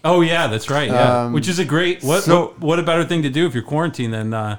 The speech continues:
Speaker 3: That's what I was, one of my plans for these next two weeks is to have a day
Speaker 1: Yeah.
Speaker 3: of all,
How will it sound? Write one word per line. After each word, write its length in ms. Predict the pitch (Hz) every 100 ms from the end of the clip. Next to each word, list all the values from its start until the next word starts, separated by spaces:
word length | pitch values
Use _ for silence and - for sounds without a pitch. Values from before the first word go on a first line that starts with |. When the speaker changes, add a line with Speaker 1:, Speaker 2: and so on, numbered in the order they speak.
| -
Speaker 3:
That's 300 | 131 143 156
what 80 | 151
I 120 | 151
was, 140 | 147
one 180 | 147 185
of 60 | 208
my 120 | 202
plans 400 | 190 208 127 -
for 140 | -
these 140 | 135 165
next 220 | 180 170
two 80 | 180
weeks 240 | 190 143
is 140 | 113 -
to 120 | 120
have 160 | 127 139
a 40 |
day 360 | 139 131 147 196
Speaker 1:
Yeah. 300 | 135 120 101 - _ _ _ -
Speaker 3:
of 440 | 120 117 120 110 110 _
all, 760 | 139 151 165 165 175 190 190